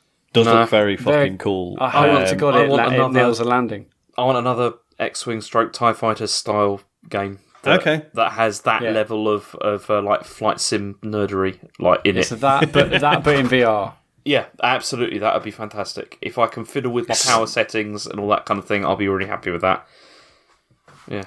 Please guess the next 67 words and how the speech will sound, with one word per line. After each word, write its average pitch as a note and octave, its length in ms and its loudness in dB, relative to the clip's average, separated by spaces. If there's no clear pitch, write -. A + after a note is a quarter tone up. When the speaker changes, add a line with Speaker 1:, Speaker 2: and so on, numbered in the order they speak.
Speaker 1:
See, - 140 0
I C3 100 6
just - 160 -4
want A2 200 4
another G#2 400 2
Knights G#2+ 280 -6
of A2 60 -8
the A2 60 0
Old G#2 140 -2
Republic, A2+ 460 -2
to - 80 -8
be G2+ 80 -2
honest. G#2+ 380 -4
Speaker 2:
Yeah, C3+ 280 2
that'd F2 180 0
be G#2+ 40 0
nice. G#2+ 300 2
Speaker 1:
Um, G2+ 340 0
Speaker 3:
We're A#3 120 2
gonna D4+ 200 2
get E3+ 160 2
that, A#2+ 140 0
though. G#2+ 240 -4
Would B2+ 160 -6
you C#3+ 80 -2
not D#3+ 140 -4
think? B2 360 -4
Speaker 1:
I - 60 -20
don't E3+ 160 -4
know. G#2+ 60 -4
I, C3 240 -6
I - 40 -6
feel C#3+ 200 2
like B2 140 2
if A2+ 100 -4
we A#2+ 80 2
were G#2 80 2
gonna G#2+ 160 0
get A#2 240 -4
one, G2 160 -6
it G2 80 -8
would G#2+ 120 -6
have F#2+ 160 -10
it B2+ 140 -6
would, G2+ 160 -10
it'd A2 400 -6
be G2+ 80 -4
happening A2 360 -2
already G#2+ 320 2
by F#2+ 160 -2
now. G2 160 -4
Speaker 3:
Well, - 160 -6
Speaker 1:
But A3+ 120 4
Speaker 3:
no, B3 100 4
no, F#3+ 140 4
what G#3+ 240 0
I, C4 160 -4
what G#3+ 260 -4
I B3 60 2
think C#3+ 200 0
is, A#2+ 100 0
like, B2+ 200 0
you D#3 100 0
know, B2 160 4
obviously D#3+ 540 -2
they, C3 420 2
they, B2 380 2